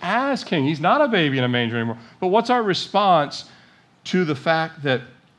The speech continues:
we have seen and testify to all that's taken place, even though we weren't there?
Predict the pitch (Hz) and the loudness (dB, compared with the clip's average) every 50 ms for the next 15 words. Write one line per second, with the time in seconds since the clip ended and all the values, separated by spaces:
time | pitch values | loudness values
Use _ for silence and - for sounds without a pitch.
0 | _ _ _ _ _ _ _ _ _ - 110 117 139 151 160 151 143 127 110 - | _ _ _ _ _ _ _ _ _ -14 -8 -4 -2 -2 0 0 -2 -4 -6 -8
1 | - - 185 190 185 165 139 123 123 - 113 113 110 - - 156 165 135 - 156 | -8 -6 -6 -4 -2 -2 -2 -2 -4 -6 -8 -10 -10 -8 -8 -8 -8 -10 -10 -12
2 | 131 - 120 104 98 92 87 87 87 - - - - _ - - - _ - 135 | -10 -4 -4 -2 -2 -2 -4 -8 -10 -16 -20 -20 -20 _ -20 -20 -20 _ -6 -2
3 | 135 143 156 175 175 165 143 131 - - - 147 139 131 131 127 123 - 139 131 | 0 2 2 0 0 -2 -6 -8 -8 -6 -4 -4 -4 -4 -6 -8 -6 -4 -4 -2
4 | 123 113 113 - 123 123 127 123 117 117 113 117 113 107 - 113 127 131 135 120 | -2 -2 -4 -4 -4 -4 -4 -4 -2 -4 -4 -4 -6 -8 -8 -8 -8 -6 -4 -4
5 | 104 95 - | -4 -6 -8